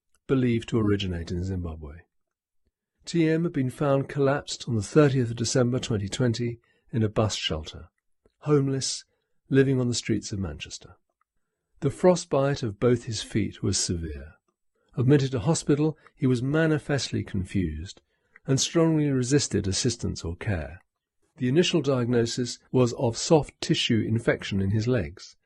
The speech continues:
but when an acute kidney injury was revealed, lower limb ischemia and consequent compartment syndrome revealed the true cause of his renal impairment. A vascular surgeon advised bilateral below-knee amputation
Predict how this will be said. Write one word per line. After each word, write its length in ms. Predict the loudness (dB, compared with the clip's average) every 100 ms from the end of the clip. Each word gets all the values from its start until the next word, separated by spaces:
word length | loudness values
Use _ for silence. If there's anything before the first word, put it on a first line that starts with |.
| _ _ _ _
but 100 | -2
when 240 | 4 4 4
an 100 | 2
acute 460 | -2 0 0 0 -6
kidney 340 | 2 2 4 0
injury 400 | 2 2 2 0
was 180 | 0
revealed, 600 | 0 2 2 0 -6 -14 -20 _ _ _ _ _
lower 300 | -2 2 2
limb 200 | 2 0
ischemia 600 | -2 -2 2 2 0 -6 _ _ _
and 180 | 0 2
consequent 560 | 0 0 -2 -2 -2
compartment 600 | -2 -4 0 0 0 -2
syndrome 480 | -2 0 0 0 -2
revealed 540 | -2 0 0 0 -4 -10 _ _ _
the 100 | -8
true 340 | 0 6 6
cause 420 | 4 -2 -2 -4
of 60 | -6
his 140 | -4
renal 280 | -2 -4 -4
impairment. 640 | -8 -8 -6 -6 -8 -18 -20 _ _ _ _ _ _
A 80 | 2
vascular 440 | 2 2 0 -2
surgeon 500 | 0 2 2 0 -2
advised 600 | -2 0 0 0 -4 -10 _
bilateral 720 | 0 2 0 -2 -4 -4 -4
below-knee 640 | -4 0 2 2 2 0
amputation 800 | -2 -6 -10 -8 -8 -8 -12 -16